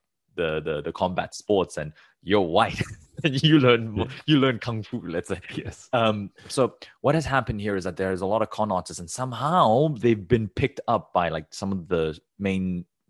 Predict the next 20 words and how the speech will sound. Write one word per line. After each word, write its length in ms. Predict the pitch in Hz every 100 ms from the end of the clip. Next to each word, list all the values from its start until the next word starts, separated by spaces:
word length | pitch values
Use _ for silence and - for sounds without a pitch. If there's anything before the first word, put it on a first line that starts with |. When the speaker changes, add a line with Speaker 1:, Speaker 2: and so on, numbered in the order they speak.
| _ _
Speaker 1:
the 80 | 95
mainstream 680 | 90 90 90 87 - 87 82
media 380 | 82 82 80 78
in 120 | 82
Asia, 440 | 76 87 78 - -
right? 160 | - 62
Like 140 | -
C 100 | -
C 140 | - 78
T 180 | 78
V 180 | 76 92
and 120 | 76
these 160 | 55 -
guys, 220 | 67 -
and 100 | 87 - - _ _
they 440 | 104 104 104 101 98
kind 200 | 120 107
of 140 | 95 _ _ _ _ _ _ _ _ _ _ - 101
glorify 720 | 107 104 110 107 - 90 85
these 520 | 82 85 80 76 -